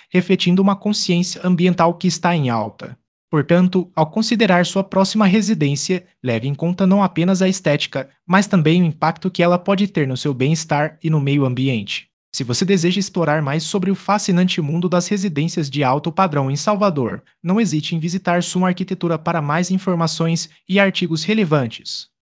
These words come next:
Perguntas frequentes. O que são residências de alto padrão em Salvador? Residências de alto padrão em Salvador são imóveis de luxo.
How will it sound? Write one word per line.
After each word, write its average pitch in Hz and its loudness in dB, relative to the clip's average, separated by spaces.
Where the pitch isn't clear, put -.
Perguntas 196 2
frequentes. 185 0
O 175 0
que 175 -2
são 185 2
residências 156 2
de 139 2
alto 156 4
padrão 151 2
em 160 4
Salvador? 151 0
Residências 151 2
de 151 0
alto 170 4
padrão 156 2
em 156 2
Salvador 185 2
são 175 2
imóveis 135 2
de 139 2
luxo. 127 -2